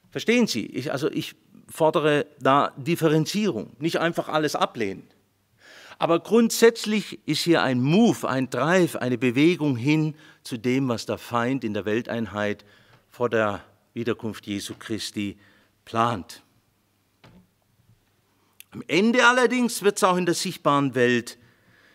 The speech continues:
wirklich satanisch, diabolisch.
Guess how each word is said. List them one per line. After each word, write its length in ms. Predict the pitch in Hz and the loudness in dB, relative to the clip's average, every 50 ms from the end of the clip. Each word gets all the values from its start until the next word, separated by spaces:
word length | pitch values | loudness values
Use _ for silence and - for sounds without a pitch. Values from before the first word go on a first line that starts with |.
| _ _ - | _ _ -2
wirklich 540 | 123 143 147 143 - 120 127 120 107 - | 0 0 0 0 -2 -4 -4 -4 -4 -6
satanisch, 800 | - - 120 - - - 117 117 113 113 110 110 101 - - - | -6 -8 -8 -10 -8 -6 -4 -4 -2 -2 -2 -2 -4 -6 -8 -8
diabolisch. 880 | - 107 104 107 98 87 98 95 95 90 85 82 - - - - - | -6 -2 -2 -2 -2 -4 -4 -6 -6 -6 -8 -10 -14 -14 -18 -18 -20